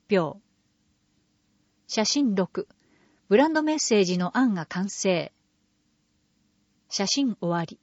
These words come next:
令和三年三月十八日、五回目の市民ワークショップで各班ごとにブランドメッセージを完成させた。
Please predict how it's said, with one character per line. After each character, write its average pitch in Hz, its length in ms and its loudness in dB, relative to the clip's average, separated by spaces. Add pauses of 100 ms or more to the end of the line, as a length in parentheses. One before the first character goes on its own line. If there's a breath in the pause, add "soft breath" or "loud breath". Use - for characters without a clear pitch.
(2000)
令 269 200 6
和 294 100 2
三 262 300 4
年 233 240 2
三 302 240 4
月 214 260 2
十 214 220 2
八 254 260 0
日、 - 320 -6 (580 soft breath)
五 202 120 -2
回 320 200 4
目 311 120 0
の 302 80 0
市 269 160 -2
民 302 200 2
ワ 294 120 4
ー 302 60 0
ク - 60 -8
シ - 120 0
ョ 262 40 6
ッ - 40 -4
プ 185 160 -2
で 170 240 0
各 285 240 2
班 294 260 4
ご 220 100 2
と 190 140 0
に 175 260 -2
ブ - 80 -2
ラ 233 120 6
ン 277 60 2
ド 285 100 2
メ 294 100 4
ッ 285 40 0
セ 208 180 2
ー - 20 4
ジ 175 140 0
を 165 80 0
完 208 180 -2
成 208 220 0
さ 185 140 -4
せ - 180 -6
た。 - 160 -12